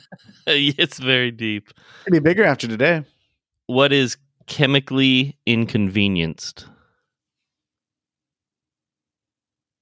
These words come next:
Speaker 2: Mm, out of drugs.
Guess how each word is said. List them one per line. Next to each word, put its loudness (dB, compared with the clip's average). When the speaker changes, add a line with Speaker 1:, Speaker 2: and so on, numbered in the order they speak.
Speaker 2:
Mm, -4
out 4
of 0
drugs. -2